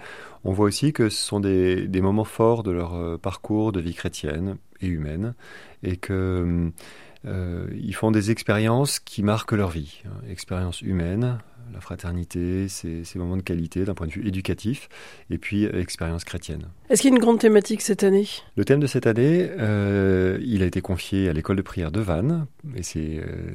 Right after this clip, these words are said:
Speaker 1: c'est nous qui avons proposé le thème, euh, pour toutes les écoles de prière de France, et c'est le thème de la Vierge Marie. De quelle manière, à travers les différentes apparitions, puisqu'on en a beaucoup en France,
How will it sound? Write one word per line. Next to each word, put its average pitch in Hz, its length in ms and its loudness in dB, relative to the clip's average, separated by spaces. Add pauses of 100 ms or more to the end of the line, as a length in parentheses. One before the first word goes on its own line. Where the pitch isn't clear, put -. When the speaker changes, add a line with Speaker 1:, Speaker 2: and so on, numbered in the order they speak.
Speaker 1:
c'est 85 180 -6
nous 98 120 2
qui 95 200 0
avons 85 380 0
proposé 95 360 -2
le 85 120 2
thème, 101 320 2
euh, 80 280 -2
pour - 160 -8
toutes 123 140 -4
les 117 140 0
écoles 107 160 2
de 95 60 0
prière 92 260 -2
de 80 80 -4
France, - 340 -4 (380)
et 104 120 2
c'est 101 180 0
le 85 80 0
thème 139 420 2 (120)
de 92 140 0
la 82 100 2
Vierge 123 260 0
Marie. 87 440 -2 (420)
De 87 140 0
quelle 113 200 2
manière, 107 600 2
à 90 80 -4
travers 95 320 -2
les 85 80 -4
différentes 107 400 -2
apparitions, 90 460 -4
puisqu'on 90 220 -6
en 82 100 -4
a 82 40 -4
beaucoup 98 280 -4
en 82 40 -4
France, - 360 -8